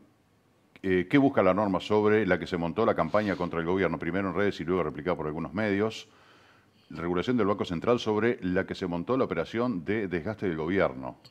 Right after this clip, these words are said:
Bueno, no sé si será, debe ser un dólar ficticio, ¿no? Una, una denominación a que hay operativas con dólares que tienen la medida del Banco Central, permite que los nietos apropiados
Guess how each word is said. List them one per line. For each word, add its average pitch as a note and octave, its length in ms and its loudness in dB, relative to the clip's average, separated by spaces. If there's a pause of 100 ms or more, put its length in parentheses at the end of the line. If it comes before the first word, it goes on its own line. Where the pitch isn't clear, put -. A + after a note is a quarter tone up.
(1160)
Bueno, F#2 180 0
no A#2+ 100 2
sé E3+ 140 4
si C3 140 2
será, G2+ 300 6
debe A2 220 2
ser B2+ 140 0
un G2+ 100 0
dólar A#2 240 6
ficticio, - 560 -2
¿no? A2 160 4
Una, G2+ 180 0
una A2 220 4
denominación G#2 800 2
a F2 120 2
que F#2 140 2
hay G2+ 220 4
operativas D#2+ 480 -2
con D#2 200 -4
dólares A#2+ 300 2
que - 100 -10
tienen E2+ 420 -2 (500)
la F2 140 6
medida G#2+ 180 6
del G#2 80 8
Banco G#2 160 0
Central, G#2+ 340 4
permite G#2 320 0
que F2+ 80 0
los F2 120 0
nietos C#3 460 0
apropiados A2 840 4